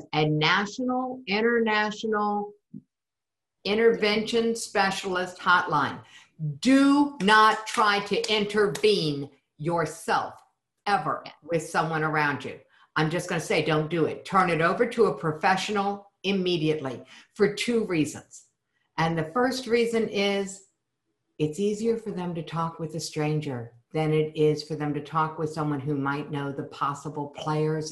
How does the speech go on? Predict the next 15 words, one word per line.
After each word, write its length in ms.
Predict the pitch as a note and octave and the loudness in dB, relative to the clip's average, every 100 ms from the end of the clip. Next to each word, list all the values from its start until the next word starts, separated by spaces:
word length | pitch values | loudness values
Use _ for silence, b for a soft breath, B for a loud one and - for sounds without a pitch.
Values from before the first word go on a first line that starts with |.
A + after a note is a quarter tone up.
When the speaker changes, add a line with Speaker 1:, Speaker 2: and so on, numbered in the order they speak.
| - | -8
Speaker 1:
in 220 | D3 C#3+ | -6 -4
their 180 | C3+ C3+ | -6 -8
pain. 500 | - C3 A#2+ A2+ - _ _ _ _ _ _ _ _ _ _ _ _ _ _ _ _ _ | -8 -8 -8 -8 -12 _ _ _ _ _ _ _ _ _ _ _ _ _ _ _ _ _
So 440 | D#3 C3 - - _ | -2 -2 -4 -18 _
turn 280 | - F3 E3+ | -4 -2 0
it 80 | F3 | 2
over 260 | E3+ D#3+ | 0 0
to 180 | D#3 D#3+ | 0 0
an 80 | D3 | 0
intervention 600 | D3 C#3+ C#3+ C#3+ C#3+ C3+ | 0 -2 -4 -4 -6 -8
specialist. 720 | - C3+ C3 - A#2+ B2 - b b b b _ | -2 -2 -2 -6 -10 -12 -20 b b b b _
The 140 | F3+ F3+ | -4 -4
second 640 | - C4 C#4 C4 A3 - | -2 0 0 0 -6 -4
reason 480 | D#3 C#3+ - C3 C3 | 0 0 -2 -8 -8
is 460 | C3 B2 - - | -10 -10 -12 -20